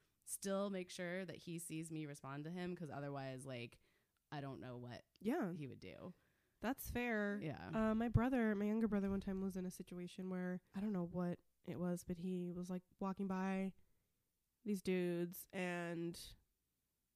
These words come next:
Speaker 2: he was like, "There's something kinda off and kinda shady," but he just said hi and acknowledged them and, like, you know, when he was walking or whatever. And then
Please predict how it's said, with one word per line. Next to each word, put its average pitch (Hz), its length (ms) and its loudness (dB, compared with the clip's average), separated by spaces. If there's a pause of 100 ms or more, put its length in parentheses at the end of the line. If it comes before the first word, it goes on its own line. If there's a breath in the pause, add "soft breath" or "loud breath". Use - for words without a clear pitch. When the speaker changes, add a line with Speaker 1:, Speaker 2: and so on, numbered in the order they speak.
(920)
Speaker 2:
he 208 60 0
was 190 120 -2
like, 185 160 0 (140)
"There's - 140 -8
something 233 260 -6
kinda 214 320 -4
off 196 300 -4
and 196 120 -6
kinda 196 200 0
shady," 202 400 -2
but 180 220 0
he 196 100 -4
just - 200 -8 (280)
said 180 220 -4 (260)
hi 175 400 -2
and 175 140 -4
acknowledged 170 480 -4
them 170 240 -4
and, 165 120 -4
like, 165 260 -10 (480 soft breath)
you 185 80 0
know, 170 120 -2
when 175 100 -2
he 190 80 0
was 185 140 -4
walking 185 260 -8
or 180 60 -4
whatever. 180 360 -4
And 190 240 0
then 185 460 2